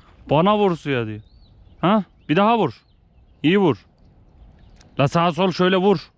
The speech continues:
Patkut. Ha? Of, of. Bak gördün mü? Atış yapıyor şimdi mıhtarımız. Kameraman.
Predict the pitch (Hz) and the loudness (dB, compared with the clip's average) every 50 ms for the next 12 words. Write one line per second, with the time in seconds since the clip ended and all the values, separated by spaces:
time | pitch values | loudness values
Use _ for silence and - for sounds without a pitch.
0 | _ _ _ _ - 139 135 - - - 120 - - _ _ _ _ _ _ - | _ _ _ _ -4 -4 -4 -4 -4 -12 -16 -16 -16 _ _ _ _ _ _ -20
1 | - _ - _ _ - - - - - - - 175 220 233 185 - _ _ _ | -20 _ -20 _ _ -20 -20 -20 -20 -20 -6 -2 0 0 0 0 -4 _ _ _
2 | _ _ _ _ _ _ _ 147 160 220 277 269 208 - - _ _ - 165 190 | _ _ _ _ _ _ _ 0 2 4 4 2 0 -6 -14 _ _ -6 -2 0
3 | 262 302 285 - - - - - _ _ _ 147 202 226 - - - 160 170 190 | 0 0 0 -4 -10 -20 -20 -20 _ _ _ -4 -4 -4 -4 -6 -4 -4 -2 0
4 | 202 277 262 208 143 117 120 - _ _ _ _ _ _ _ _ _ _ _ _ | 0 0 2 2 0 -2 -6 -12 _ _ _ _ _ _ _ _ _ _ _ _
5 | _ _ - - - _ - - - _ - - - - - - - _ _ _ | _ _ -20 -20 -20 _ -20 -20 -20 _ -20 -20 -20 -20 -20 -20 -20 _ _ _
6 | _ _ - - - - - - - - - - - 143 151 143 - 180 - - | _ _ -20 -20 -20 -20 -20 -20 -20 -20 -20 -8 -2 0 0 0 0 -2 -2 -2
7 | 196 170 151 156 160 156 143 135 - 151 147 139 151 175 165 - - _ _ _ | -2 -2 0 0 -2 -2 -2 -4 -2 -2 0 0 -2 -4 -4 -10 -16 _ _ _
8 | _ - _ _ - _ - - - - 127 127 127 135 147 147 147 139 - 151 | _ -20 _ _ -20 _ -18 -10 -4 -2 0 4 4 6 4 4 2 0 -2 -2
9 | 143 143 135 131 139 147 185 - _ _ _ _ _ _ _ _ _ _ - - | -2 0 0 0 -2 -2 -4 -8 _ _ _ _ _ _ _ _ _ _ -8 -4
10 | 135 127 123 131 127 127 123 123 127 135 156 | -2 0 2 2 0 0 0 -2 -2 -4 -6